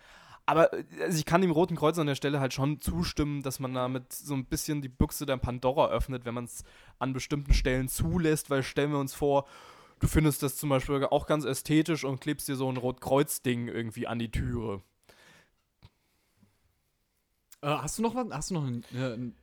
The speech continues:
Speaker 2: Artikel eigentlich?
Speaker 1: Äh, ja, einen ganz kurzen, und zwar,
Speaker 2: Okay,
Speaker 1: ähm,
Speaker 2: einen kurzen noch,
Speaker 1: mit
Speaker 2: bitte.
Speaker 1: dem, ich
Speaker 2: Nummer vier.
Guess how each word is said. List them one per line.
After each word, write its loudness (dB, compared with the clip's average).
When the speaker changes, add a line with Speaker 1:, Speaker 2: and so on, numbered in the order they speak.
Speaker 2:
Artikel -8
eigentlich? 0
Speaker 1:
Äh, -16
ja, 4
einen 0
ganz -2
kurzen, -4
und -6
zwar, 0
Speaker 2:
Okay, 2
Speaker 1:
ähm, 2
Speaker 2:
einen -2
kurzen -6
noch, -8
Speaker 1:
mit -2
Speaker 2:
bitte. -4
Speaker 1:
dem, -6
ich -6
Speaker 2:
Nummer 2
vier. -4